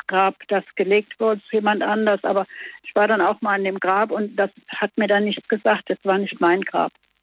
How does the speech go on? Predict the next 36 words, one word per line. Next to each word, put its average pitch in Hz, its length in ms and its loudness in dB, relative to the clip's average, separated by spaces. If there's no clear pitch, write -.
Und, 185 320 -2
äh, 185 280 2
heute 208 320 2
hat 208 200 -4
man 180 120 -4
das 180 140 -2
wirklich, 196 420 -2
also 180 260 -2
da 190 160 0
bin 202 200 2
ich - 80 -4
auch 175 120 2
sehr, 208 180 2
sehr 196 140 2
dankbar 190 400 -2
für, 190 320 2
dass 175 160 -4
man 185 180 -4
das 190 160 0
wirklich 220 440 -2
geändert 196 420 2
hat, 190 160 -2
dass 180 140 2
man 185 160 0
diese 196 220 0
Kinder 202 460 2
auch 180 300 0
wirklich 185 360 0
benannt, 190 460 0
auch - 140 -2
wenn 190 220 -2
sie 175 40 -2
jetzt, 180 220 0
sag 185 240 2
ich - 120 -18
mal, 180 160 -2